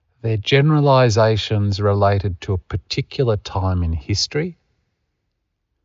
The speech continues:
and they're generalizations in relation to a place,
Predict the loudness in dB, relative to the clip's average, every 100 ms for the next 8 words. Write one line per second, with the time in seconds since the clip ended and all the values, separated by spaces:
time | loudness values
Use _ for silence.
0 | _ -4 0 2 2 0 2 2 4 6
1 | 6 4 4 2 2 0 -4 -2 -4 -8
2 | _ _ -6 0 2 2 2 0 -2 -4
3 | -6 -4 -4 -4 -6 -6 0 0 -2 -6
4 | -8 -10